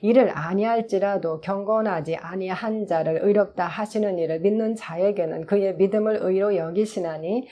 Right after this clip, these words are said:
일한 것이 없이 하나님께 의로 여기심을 받는 사람의 복에 대하여 다윗이 말한 바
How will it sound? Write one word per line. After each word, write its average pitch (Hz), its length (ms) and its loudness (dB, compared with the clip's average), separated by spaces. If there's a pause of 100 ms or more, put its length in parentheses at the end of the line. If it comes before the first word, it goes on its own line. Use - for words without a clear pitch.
(320)
일한 247 380 2
것이 240 300 2
없이 175 300 0
하나님께 196 760 -4
의로 214 360 2
여기심을 180 640 -2
받는 196 460 -2
사람의 220 580 -4
복에 190 460 -2
대하여 185 500 -2
다윗이 180 580 -2
말한 170 380 0
바 156 180 -2